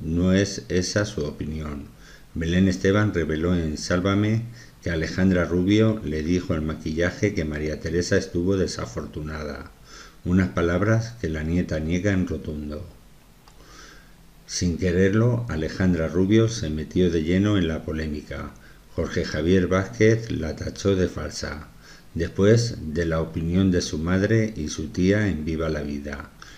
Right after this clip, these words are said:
El domingo lo hizo ella y se mantuvo nuevamente al margen. Mantenerme un poco al margen porque me meten en cosas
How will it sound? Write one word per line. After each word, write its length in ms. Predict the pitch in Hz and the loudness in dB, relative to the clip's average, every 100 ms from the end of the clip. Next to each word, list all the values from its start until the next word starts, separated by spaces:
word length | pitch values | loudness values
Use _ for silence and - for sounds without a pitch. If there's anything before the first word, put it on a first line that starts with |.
| - - | -18 -6
El 180 | 82 80 | -4 -2
domingo 480 | 82 90 98 110 | 0 2 4 6
lo 160 | 104 87 | 6 6
hizo 340 | 92 92 90 | 4 2 2
ella 560 | 87 90 104 110 117 120 - - | 4 4 4 4 2 -2 -10 -10
y 140 | 80 80 | -6 -4
se 120 | 85 | -2
mantuvo 720 | 78 76 73 95 107 110 - - - - | -2 -4 0 4 4 4 0 -12 -16 -6
nuevamente 840 | 85 92 87 82 87 95 95 98 | 0 2 2 0 2 2 4 2
al 100 | 76 | 2
margen. 640 | 78 78 - - 69 69 - - - - - - - - - | -4 -6 -8 -10 -10 -12 -14 -20 -20 -20 -20 -20 -20 -20 -10
Mantenerme 1080 | 85 85 82 80 85 85 98 104 101 85 76 | -4 -4 -2 -4 -2 2 4 6 4 2 0
un 220 | 98 101 | 0 0
poco 340 | - 90 80 85 | 2 2 2 -2
al 140 | 80 | 0
margen 680 | 87 98 101 110 113 110 107 - | 2 0 0 2 4 2 -2 -4
porque 400 | 85 76 - 80 | -4 -4 -4 -4
me 220 | 78 78 | -4 -2
meten 560 | 85 92 101 110 110 - | 0 0 4 4 4 0
en 180 | 80 | -6
cosas 680 | 78 98 - 113 117 117 - | 0 2 2 4 4 4 -2